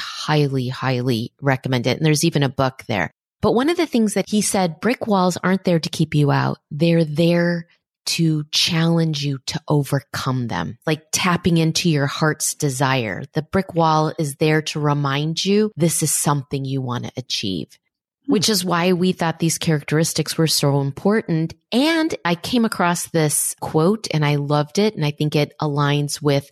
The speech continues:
Speaker 1: the characteristics as well. It's from best-selling author and entrepreneur Hal Elrod. And his quote is, "Your level of success will rarely exceed your level of personal development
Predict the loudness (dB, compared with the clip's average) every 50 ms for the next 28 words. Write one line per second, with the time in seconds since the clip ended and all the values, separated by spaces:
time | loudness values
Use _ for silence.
0 | _ -6 -2 0 2 2 0 0 0 0 0 0 0 0 0 0 0 0 -2 -4
1 | -4 -4 -4 -2 -2 -2 0 0 2 2 2 2 0 -2 -4 -6 -12 -6 -2 -2
2 | 0 0 0 0 0 2 2 2 2 0 0 0 0 -2 0 0 2 2 2 2
3 | 0 0 0 0 2 2 2 0 0 0 0 0 0 0 0 0 0 -2 -2 -6
4 | -4 -2 -2 0 2 2 2 2 0 0 -2 -6 _ _ _ _ -14 -6 -2 0
5 | 0 2 2 2 0 -2 -4 -8 _ -2 0 2 2 2 2 2 2 2 2 2
6 | 0 -2 -4 -8 _ _ -10 _ -2 0 2 2 0 0 0 0 0 -2 -2 -4
7 | -2 0 2 2 2 2 0 0 0 0 2 2 2 0 -2 -4 -8 -12 -6 -2
8 | 0 2 2 2 2 2 0 0 0 0 2 2 2 0 0 -2 -4 -4 -6 -6
9 | -4 -2 0 0 0 0 -2 -4 -8 -10 -8 -2 0 2 2 2 0 -4 -6 -2
10 | 0 2 2 4 4 4 2 2 2 2 2 0 0 -4 -6 -6 -6 -6 -4 -2
11 | -2 0 0 0 -2 -2 -4 -4 0 2 2 4 4 2 2 2 2 2 2 0
12 | 0 0 -4 -6 -6 -4 -2 -2 -2 -2 -2 -2 -2 -2 -2 -4 -4 0 0 0
13 | 0 0 -2 -4 -4 -6 -6 -6